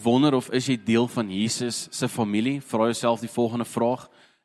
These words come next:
"Doen jy die wil van God?" En dan het jy jou antwoord, so maklik soos dit. Markus vier,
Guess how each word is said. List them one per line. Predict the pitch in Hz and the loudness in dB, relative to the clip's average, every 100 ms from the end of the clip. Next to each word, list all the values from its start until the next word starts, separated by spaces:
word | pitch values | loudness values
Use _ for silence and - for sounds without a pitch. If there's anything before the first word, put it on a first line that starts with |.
| _ | _
"Doen | 113 113 | 2 2
jy | 113 113 110 | 2 0 0
die | 113 | -4
wil | 92 98 95 92 | 0 0 0 -4
van | - 98 | -6 -6
God?" | - 107 85 - _ _ - | 0 0 0 -6 _ _ -8
En | 101 | -4
dan | |
het | 95 | -2
jy | 98 | -2
jou | 92 | -4
antwoord, | 90 85 55 - - | -4 -8 -12 -12 -12
so | - | -8
maklik | 95 - 101 | -6 -4 -6
soos | - | -10
dit. | - 85 - _ _ _ _ _ _ _ - _ _ _ _ - - | -8 -8 -10 _ _ _ _ _ _ _ -20 _ _ _ _ -20 -4
Markus | 110 139 151 147 | 4 4 4 -2
vier, | - 180 131 82 | -2 -2 0 -2